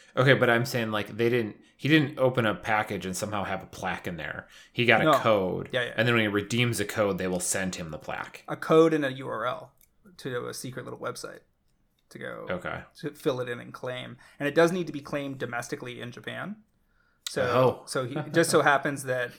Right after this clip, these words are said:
Speaker 1: <laughs>
Speaker 2: that he, he has family members that are Japanese, so he's,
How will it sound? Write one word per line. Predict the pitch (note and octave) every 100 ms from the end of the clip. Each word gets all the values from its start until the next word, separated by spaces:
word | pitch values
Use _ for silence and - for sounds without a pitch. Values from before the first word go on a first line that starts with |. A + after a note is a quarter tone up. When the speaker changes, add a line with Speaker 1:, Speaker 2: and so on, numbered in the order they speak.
| -
Speaker 1:
<laughs> | B3+ D#3
Speaker 2:
that | D3 - D#3
he, | C#3 F3 - E3
he |
has | C#3+ C3+
family | C#3 B2+ C3+
members | C3+ C3+ C3+
that | C3
are | C3+
Japanese, | C3+ C3 C3+ C3 D3+ -
so | B2+
he's, | A#2 C#3+ C3+ - -